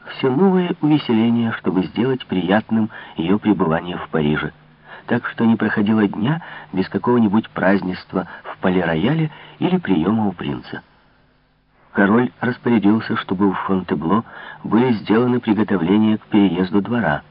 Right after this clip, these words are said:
и все старались попасть в число приглашенных. Принцесса была занята с утра до вечера. Ее язык и перо не останавливались ни на минуту.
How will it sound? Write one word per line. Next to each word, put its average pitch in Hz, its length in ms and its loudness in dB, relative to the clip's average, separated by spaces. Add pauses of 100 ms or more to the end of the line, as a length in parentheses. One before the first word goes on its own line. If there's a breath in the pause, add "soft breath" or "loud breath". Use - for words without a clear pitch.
(720 soft breath)
и 92 120 -2
все 143 260 -2
старались 131 580 -2
попасть - 560 -4
в - 60 -18
число - 380 -4
приглашенных. 71 800 -6 (840)
Принцесса 131 640 -2 (540 loud breath)
была 139 300 2
занята 165 420 -2
с - 120 -10
утра 151 300 0
до 170 120 -4
вечера. - 520 -6 (920 loud breath)
Ее 170 440 2
язык 180 260 2 (200)
и 143 80 2
перо 170 420 0 (600 loud breath)
не 113 160 2
останавливались 180 960 0
ни 143 160 4
на 143 100 6
минуту. 101 480 -2